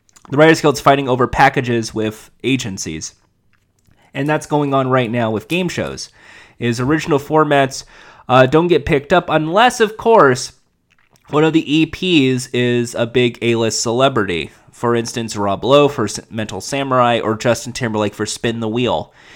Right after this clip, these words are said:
They have to be the big stars. It's the only way to sell it, 'cause look, we got the package we can advertise, created by this guy. When it's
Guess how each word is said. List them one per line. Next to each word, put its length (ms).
They 80
have 140
to 60
be 100
the 100
big 260
stars. 600
It's 180
the 80
only 220
way 160
to 80
sell 260
it, 80
'cause 220
look, 320
we 120
got 320
the 160
package 520
we 100
can 160
advertise, 720
created 560
by 560
this 200
guy. 680
When 160
it's 260